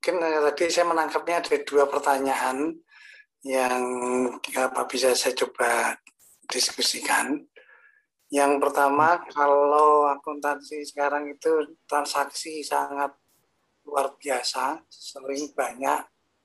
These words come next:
velocity-nya tadi, variety-nya juga muncul dan sebagainya. Itu apakah akuntansi yang ada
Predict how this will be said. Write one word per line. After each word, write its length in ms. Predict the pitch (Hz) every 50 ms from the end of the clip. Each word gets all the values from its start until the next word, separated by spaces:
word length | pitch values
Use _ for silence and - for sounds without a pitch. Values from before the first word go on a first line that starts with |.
| _ _
velocity-nya 800 | - 147 143 143 139 - 147 139 143 - - 139 139 143 139 135
tadi, 480 | 135 131 135 - 139 139 143 151 151
variety-nya 800 | 143 143 139 135 135 135 139 131 - - 151 143 143 143 139 139
juga 320 | 135 139 131 - 139 135 135
muncul 480 | 139 139 139 135 - - 147 151 156
dan 200 | 151 143 131 131 127
sebagainya. 720 | - - - - - 131 123 - - - 131 143 160 185 190 - _ _ _ _ _ _ _ _ _ _ _ _ _ _ _ _ _ _ _ _ _
Itu 320 | - 143 143 - - 175
apakah 640 | 185 170 156 - - 147 147 - - - 147 147 147 135 - - - 139 -
akuntansi 680 | - 151 147 147 143 143 147 147 139 - - 156 147
yang 240 | 147 139 135 135 135
ada 240 | 131 - - 139 139